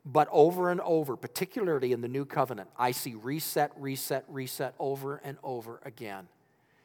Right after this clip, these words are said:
I pray that you would show us, but Lord, convict us of what reset looks like. In Jesus' name,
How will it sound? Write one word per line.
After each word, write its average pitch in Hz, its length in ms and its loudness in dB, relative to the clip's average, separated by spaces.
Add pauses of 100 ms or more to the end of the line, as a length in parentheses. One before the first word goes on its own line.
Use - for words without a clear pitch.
(380)
I 110 80 -4
pray 139 260 2
that 131 60 -6
you 127 100 -4
would 117 160 -4
show 170 380 0
us, - 380 -4 (760)
but 143 160 2
Lord, 165 400 4
convict 151 600 -2
us - 400 -14 (580)
of 120 160 -8
what 147 260 -2
reset 156 600 -4
looks 123 360 -10
like. 73 280 -14 (920)
In 110 140 -10
Jesus' 120 480 -8
name, 87 240 -12